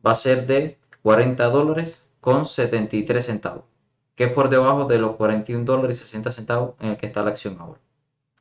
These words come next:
A modo de resumen, amigos, si lo que queremos es generar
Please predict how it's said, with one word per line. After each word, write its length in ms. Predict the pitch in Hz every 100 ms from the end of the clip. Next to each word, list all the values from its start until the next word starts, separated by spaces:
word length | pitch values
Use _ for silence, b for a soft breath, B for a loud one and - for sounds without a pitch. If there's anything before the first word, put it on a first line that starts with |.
| _ _ _ _
A 120 | 113
modo 260 | 120 156 180
de 60 |
resumen, 380 | 165 160 170 160
amigos, 540 | 147 139 147 170 - _ _ _ _
si 120 | -
lo 120 | 120
que 120 | 123
queremos 520 | 127 139 175 175 180 -
es 180 | 135 139
generar 540 | 151 131 127 131 -